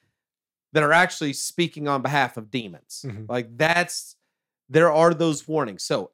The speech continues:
Speaker 1: every time we have, we, somebody has a word of prophecy, it is incumbent upon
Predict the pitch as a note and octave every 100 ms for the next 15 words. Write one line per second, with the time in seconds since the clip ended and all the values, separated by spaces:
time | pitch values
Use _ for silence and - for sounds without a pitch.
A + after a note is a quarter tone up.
0 | - D3 D#3+ F#3+ - D3+ C3 B2+ B2 B2+
1 | C#3+ C3+ _ _ _ C3+ B2 _ - -
2 | D3+ C3+ C#3+ D3 C3 A2+ C3+ D#3 D#3+ D3+
3 | - C#3+ C3+ - - F#2+ - - _ _
4 | _ - D#3+ D3 B2 G#2+ - F3+ G3 F3+
5 | A3 - E3 E3+ D#3+